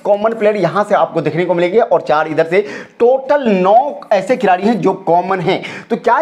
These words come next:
ये common player हैं जिनको लोग ज़्यादातर अपनी team में consider कर रहे हैं? ये सारे खिलाड़ी चलने वाले हैं या फिर इनमें से कोई flop भी जा सकता है? इसके ऊपर हमारा focus करना बहुत ज़रूरी है। अगर Grand League को achieve करना है, Grand League को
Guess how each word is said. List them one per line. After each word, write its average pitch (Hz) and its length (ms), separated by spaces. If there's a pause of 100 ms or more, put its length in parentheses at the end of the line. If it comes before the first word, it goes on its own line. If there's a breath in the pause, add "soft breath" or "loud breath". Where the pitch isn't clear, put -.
(100)
ये 320 80
common 254 360
player 247 220
हैं 233 180
जिनको 247 280
लोग 214 240
ज़्यादातर 214 500
अपनी 233 220
team 226 220
में 262 120
consider 202 320
कर 214 120
रहे 208 120
हैं? - 280
ये 269 140
सारे 233 360
खिलाड़ी 220 320
चलने 170 280
वाले 185 220
हैं 190 80
या 165 120
फिर 202 160
इनमें 190 260
से 202 120
कोई - 160
flop 151 320
भी 165 100
जा 143 120
सकता 156 260
है? 160 120 (280 loud breath)
इसके 285 280
ऊपर 285 260
हमारा 208 320 (180)
focus 202 280
करना 202 220
बहुत 170 380
ज़रूरी 165 240
है। - 60
अगर 185 280
Grand 160 300
League 226 200
को 247 80
achieve 196 420
करना 190 200
है, 185 100
Grand 160 220
League 190 140
को 226 140